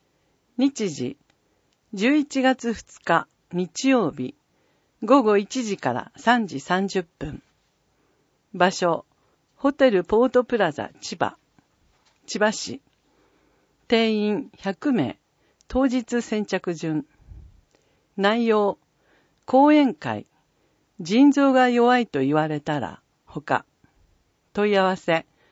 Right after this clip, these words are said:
千葉県腎臓病協議会。電話、零四三、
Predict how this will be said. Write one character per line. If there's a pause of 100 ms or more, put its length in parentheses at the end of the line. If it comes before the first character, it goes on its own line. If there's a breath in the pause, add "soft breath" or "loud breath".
(340)
千
葉
県
腎
臓
病
協
議
会。 (1500)
電
話、 (520)
零
四
三、